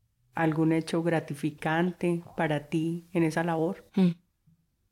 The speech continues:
Speaker 2: Yo diría que yo la he venido haciendo hace mucho tiempo. Cuando te hablaba desde lo comercial, hace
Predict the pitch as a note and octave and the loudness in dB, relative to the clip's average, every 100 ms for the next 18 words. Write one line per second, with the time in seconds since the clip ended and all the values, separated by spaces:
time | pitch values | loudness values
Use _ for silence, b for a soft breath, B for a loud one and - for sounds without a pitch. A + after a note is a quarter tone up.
0 | _ _ _ F#3 E3+ E3+ F3+ F#3+ F#3+ G3 | _ _ _ 2 4 4 2 2 0 2
1 | E3 D#3+ D#3 E3 F3+ F#3+ F#3+ F#3 G3 F#3+ | 2 4 4 4 4 4 4 2 2 2
2 | F#3+ G3 G3+ - - G#3 E3 D3+ D#3 D#3 | 2 4 2 0 -2 2 2 2 2 0
3 | D#3+ - E3+ D#3 E3 D#3 D#3+ E3 F#3 F3 | 0 0 2 2 2 2 2 2 2 0
4 | F3 D#3 D3 - D#3+ D3 D3+ E3 - _ | 2 0 0 0 2 4 2 0 -6 _
5 | _ _ E3+ D#3+ F#3 F3+ F3+ F#3 F3+ F3+ | _ _ 0 2 2 2 4 4 4 4